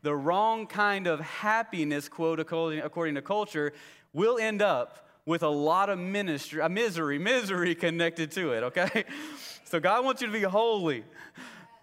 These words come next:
But it's not, it's not a legalistic holy. Let me just say that. Because so much religion has made this holy term, what it means is set apart for him.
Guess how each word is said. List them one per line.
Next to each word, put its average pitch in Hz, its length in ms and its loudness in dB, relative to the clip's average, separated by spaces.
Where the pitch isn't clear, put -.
But 170 140 2
it's 185 180 -2
not, 196 560 0
it's 165 160 -4
not 180 140 2
a 180 60 0
legalistic 165 600 -2
holy. 104 280 -4
Let 117 100 -4
me 135 80 -2
just 127 200 -8
say 127 180 -2
that. 98 340 -4
Because 120 280 -6
so 170 240 -2
much 180 240 -4
religion 151 500 -4
has 117 240 -6
made 127 260 -6
this 113 200 -8
holy 143 480 -6
term, 104 300 -8
what 131 120 -4
it 147 60 -4
means 151 180 -4
is 113 100 -16
set 131 220 -4
apart 120 320 -4
for 120 100 -12
him. 90 240 -14